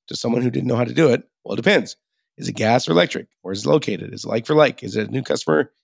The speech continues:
existing customer? Then a procedure may not make sense. If, if the question, though, is how would you explain replacing an electric water heater for a repeat customer in a like for like manner that's located in a ground level attached garage?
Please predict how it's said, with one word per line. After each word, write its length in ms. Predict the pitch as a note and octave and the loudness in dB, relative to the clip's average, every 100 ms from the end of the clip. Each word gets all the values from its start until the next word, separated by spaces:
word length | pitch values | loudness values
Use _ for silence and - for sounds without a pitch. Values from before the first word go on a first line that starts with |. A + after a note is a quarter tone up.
| _ | _
existing 340 | C3+ D3+ - A#2 | -2 -2 -2 -4
customer? 420 | G#2+ - A2+ A2 _ _ _ _ _ _ _ _ _ _ _ _ | -6 -6 -12 -14 _ _ _ _ _ _ _ _ _ _ _ _
Then 480 | C#3 C3+ A#2 C#3 - _ _ _ _ _ _ - | 2 2 4 -2 -4 _ _ _ _ _ _ -8
a 60 | |
procedure 400 | - B2+ B2 C3 | -4 -2 0 2
may 120 | B2+ | 2
not 160 | B2 C3+ | 2 2
make 140 | B2+ | 0
sense. 420 | - F3+ - - - _ _ _ _ _ _ _ _ _ _ _ | 2 0 0 -10 -20 _ _ _ _ _ _ _ _ _ _ _
If, 240 | F#3+ - - | -8 -6 -8
if 140 | C3+ | -8
the 60 | - | 0
question, 300 | D#3 D#3 C#3+ | 0 2 0
though, 100 | B2 | 0
is 120 | G#2 | -2
how 180 | B2 C#3 | 0 2
would 100 | C3+ | 2
you 60 | |
explain 560 | C#3 - C#3 C3 B2+ B2 _ _ - | -2 -2 0 2 0 -2 _ _ -14
replacing 400 | - C#3 C3+ - | -2 0 0 0
an 60 | G#2+ | 0
electric 320 | C#3+ F#3+ - | 0 0 0
water 180 | - - | 0 0
heater 400 | A2 A#2 A#2 _ | -4 -6 -6 _
for 140 | - A#2 | -10 -2
a 40 | |
repeat 360 | A#2 D#3+ F3 - | 0 2 0 0
customer 420 | - - A#2+ B2 _ | -2 -2 -4 -4 _
in 80 | A2+ | -2
a 20 | |
like 200 | A#2 C#3 | 0 2
for 100 | E3 | 4
like 180 | D#3 - | 4 2
manner 420 | A#2+ A2+ A2 A2 _ _ _ | 0 0 0 -4 _ _ _
that's 200 | - - | -10 -2
located 320 | C3+ C#3+ C#3+ | -2 2 0
in 100 | G#2+ | 0
a 60 | G#2+ | 0
ground 300 | B2 D3 D#3 | 4 4 4
level 340 | C#3 C#3+ C#3+ | 4 2 0
attached 420 | C3+ - B2+ C3 - | -8 -2 -2 -2 0
garage? 420 | B2+ G2 G#2+ | -2 0 -6